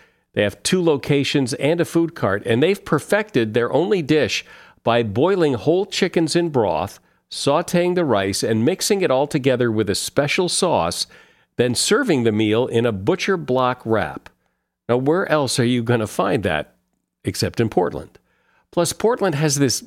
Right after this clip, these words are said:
vibe that has attracted artists and entrepreneurs from all over.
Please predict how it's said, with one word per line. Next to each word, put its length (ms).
vibe 600
that 140
has 180
attracted 640
artists 440
and 200
entrepreneurs 880
from 240
all 220
over. 340